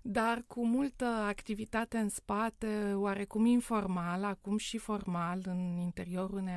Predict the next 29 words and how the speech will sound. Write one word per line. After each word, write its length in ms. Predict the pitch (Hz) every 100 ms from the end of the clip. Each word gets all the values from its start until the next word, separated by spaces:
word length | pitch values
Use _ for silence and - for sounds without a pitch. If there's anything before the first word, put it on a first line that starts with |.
| 170
asociații. 920 | 170 180 - 180 175 170 - 190 254 - - - - - - -
Și 480 | - - - 262 254
atunci 440 | 226 220 277 311 -
când 180 | - 240
ei 120 | 254
ne-au 180 | 254 233
spus 360 | 214 - 233 240
că 140 | 240
vor 180 | 220 202
face 360 | - 233 240
o 80 | 214
lună 400 | 196 196 262 247
a 100 | 196
literaturii 680 | 180 180 185 180 180 226 226
europene, 1160 | 208 185 175 180 - 180 175 175 196 240 269 - -
care 220 | - 196 185
înseamnă 500 | 175 180 185 170 165
luna 300 | 185 202 185
octombrie, 760 | 165 - - 160 165 165 175 208
în 340 | 247 220 190
care 600 | 190 196 190 185 180 175 175
vom 220 | 185 196
sărbători 680 | - 196 180 185 190 208 247
tot 300 | 262 269 -
ceea 180 | - 214
ce 160 | -
înseamnă 460 | 202 - 240 226 175
cultura 440 | - 175 - 233 220
europeană, 1000 | 175 170 170 - 185 156 - - 226